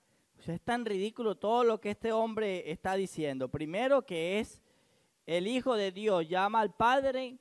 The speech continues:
co-, al, a Dios como su Padre, y se iguale a Él. Y ahora dicen que hay que comer su cuerpo.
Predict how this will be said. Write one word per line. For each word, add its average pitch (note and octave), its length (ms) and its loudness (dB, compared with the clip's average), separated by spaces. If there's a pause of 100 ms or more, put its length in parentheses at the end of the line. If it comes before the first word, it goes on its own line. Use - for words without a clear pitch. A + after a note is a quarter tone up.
co-, E3+ 320 -4
al, E3 360 4
a D#3+ 140 0
Dios A3 240 2
como G#3+ 240 -4
su F3 180 -6
Padre, C#3+ 460 -2
y B2+ 160 -10
se G3 180 -4
iguale A#3 560 2
a D3+ 300 -4
Él. D3+ 220 -2
Y D#3 80 -4
ahora F#3+ 320 0
dicen B3 320 -6
que F#3+ 100 -8
hay F#3+ 120 -4
que B3 180 -14
comer G#3+ 400 -6
su F#3+ 160 -10
cuerpo. - 400 -14